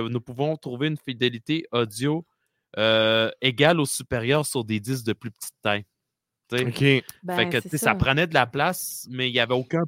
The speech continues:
Speaker 1: plus-value, euh, au niveau de la qualité sonore sur ces disques.
Speaker 3: Ça, c'est sorti à, à quelle, quelle année ou quelle époque à peu près ? Excuse-moi, tu l'as peut-être déjà dit, là.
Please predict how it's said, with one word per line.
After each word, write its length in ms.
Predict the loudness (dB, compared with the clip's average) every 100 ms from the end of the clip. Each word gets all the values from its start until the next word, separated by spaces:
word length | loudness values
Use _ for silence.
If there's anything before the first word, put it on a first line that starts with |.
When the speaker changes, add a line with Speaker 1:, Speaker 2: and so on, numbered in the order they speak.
| -4
Speaker 1:
plus-value, 480 | -8 -4 -2 -2 -2 -2 0
euh, 320 | 0 0 -2
au 120 | -4 -8
niveau 220 | -6 -4
de 60 |
la 100 | -2
qualité 420 | -4 -6 -10 -10 -10
sonore 480 | -8 -6 -6 -6 _ _ _ _ _
sur 180 | -18 -16
ces 200 | -12 -12
disques. 180 | -8 -2
Speaker 3:
Ça, 180 | 2 2
c'est 160 | 0 -2
sorti 260 | -2 2
à, 100 | 0 0 _ -8
à 180 | -6 -2
quelle, 480 | 0 2 2 0 2
quelle 180 | 4
année 220 | 4 4 0
ou 80 |
quelle 180 | 2 0
époque 300 | 0 -2 -4
à 40 | -4
peu 120 | -6
près ? 160 | -6
Excuse-moi, 380 | -8 -6 -6 -6
tu 60 | -4
l'as 80 | -4
peut-être 180 | -4 -4
déjà 240 | -4 -6
dit, 180 | -8 -10
là. 160 | -10